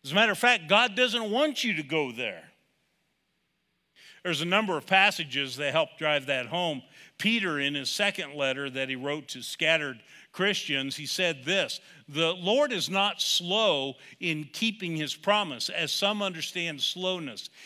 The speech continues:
He is patient with you, not wanting anyone to perish or to go to hell,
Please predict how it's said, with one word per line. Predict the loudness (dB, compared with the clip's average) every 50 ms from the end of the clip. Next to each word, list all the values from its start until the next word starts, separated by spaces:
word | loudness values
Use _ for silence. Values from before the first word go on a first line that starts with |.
| -20 -16
He | -8 -2 0 0 2
is | 2 0 -2
patient | -6 -6 -2 0 0 0 0 0 -2 -4 -6 -8 -6
with | -4 -4 -4 -4 -4
you, | -4 -4 -4 -4 -6 -12 -20 -16 -10
not | -6 0 2 2 4 4 2 0 -4 -6
wanting | -2 0 0 2 2 2 0 0 0 -2 -4 -8 -10 _ -4 0
anyone | 2 2 4 4 2 0 -2 -2 -4 -4 -4 -4 -4 -4 -4 -6 -8 -12 _ _ _ _ -6
to | -4 -4 -4
perish | -2 0 2 2 4 4 2 0 -2 -8 -10 -10 -10 -10 -10 -12 -16 _ _ _ _ _ _ _ _ _ _ _ _ _ _ _ _ _ _ _ _ _ _ _ _ _ _ _ _ _ _ _ _
or | _ -12 -8 -8
to | -6
go | -2 -2 -2
to | -2 -2
hell, | -2 0 0 0 0 -2